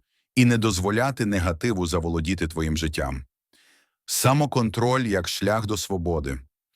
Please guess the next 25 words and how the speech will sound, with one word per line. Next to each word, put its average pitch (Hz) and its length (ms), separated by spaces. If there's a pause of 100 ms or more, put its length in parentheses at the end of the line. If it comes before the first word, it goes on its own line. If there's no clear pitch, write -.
(160)
Стоїки 120 600
казали: 82 540 (200)
«Той, 131 220
хто 117 240
контролює 92 600
себе, 87 540
є 82 220
вільним». 67 420 (380)
Самоконтроль 107 920
дає 92 320
тобі 92 240
владу 98 420
над 90 140
своїм 90 260
життям. 76 440 (500)
Якщо 98 260
ти 160 100
навчився 127 500
не 98 120
піддаватися 98 640
емоціям, 85 600 (260)
ти 107 100
став 92 300
по-справжньому 87 680
вільним. 67 420